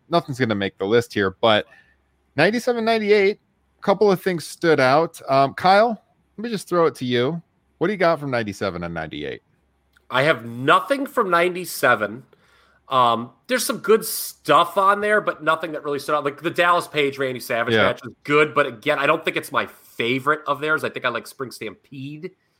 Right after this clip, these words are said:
Speaker 2: better, if
Speaker 1: Yeah.
Speaker 2: you put a gun to my head. Um, but from ninety-eight, obviously one of the more remembered things of that era was the best of seven, er, eight, uh, with Benoit and Booker. And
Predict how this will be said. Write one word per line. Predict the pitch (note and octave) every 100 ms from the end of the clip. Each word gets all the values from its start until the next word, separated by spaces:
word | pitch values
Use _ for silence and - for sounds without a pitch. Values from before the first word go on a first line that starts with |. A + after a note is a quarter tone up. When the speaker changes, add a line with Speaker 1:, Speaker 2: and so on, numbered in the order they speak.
| _ -
Speaker 2:
better, | D3+ E3
if |
Speaker 1:
Yeah. | E3+ D3+
Speaker 2:
you | -
put | C#3+
a | B2
gun | D3 C3+
to |
my | C#3 C#3
head. | C#3 D3 D3 _ - - - C#3
Um, | C#3+ C#3 C3+ C3+ _
but | - D3
from | F3
ninety-eight, | G3+ A#3 F#3+ E3 E3 -
obviously | C3+ C3+ C#3+ D3 C3
one | C3
of |
the | B2
more | B2 B2 A#2 A#2 - -
remembered | B2 A#2+ B2+ C3+ D3+ -
things | B2+ A#2 A#2 G#2
of | - G#2+ G2
that | A2 A2 G#2+ -
era | B2+ C3 A#2 A2 G#2+
was | A2 G#2+ G2+
the | G#2+
best | - A#2 A2+ A2+
of | -
seven, | - A#2+ A2+ A2+ -
er, | C#3 C#3+ C3+ A#2+
eight, | B2+ B2 B2+ - _ _ _ -
uh, | A2 A2 A2+ - _ -
with | B2 -
Benoit | C3+ B2 A#2 A#2 A#2
and | B2
Booker. | F3 G#3+ C#3+ B2+ C3 - _ _ _ -
And | C3+ B2+ B2+ B2 B2 A#2+